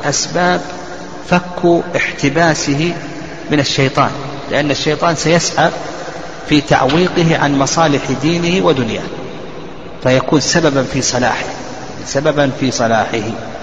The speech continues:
بخلاف ما إذا لم يعق عنه فقد يكون ذلك سببا في فساده. وهذا هو الذي انتصر له ابن القيم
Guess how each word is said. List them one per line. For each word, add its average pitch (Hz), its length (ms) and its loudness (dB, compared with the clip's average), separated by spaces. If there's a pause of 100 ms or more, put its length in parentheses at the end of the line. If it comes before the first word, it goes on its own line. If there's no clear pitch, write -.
(160)
بخلاف 147 340 2
ما 135 120 2
إذا 120 260 2
لم 127 180 0
يعق 113 340 0
عنه 156 240 2 (540)
فقد 131 280 0
يكون 139 240 2
ذلك 127 360 0
سببا 131 460 2 (420)
في 120 120 2
فساده. 113 520 0 (680)
وهذا 156 380 4
هو 139 160 4
الذي 123 380 2 (400)
انتصر 127 460 0
له 123 240 0
ابن 117 60 -4
القيم 117 440 0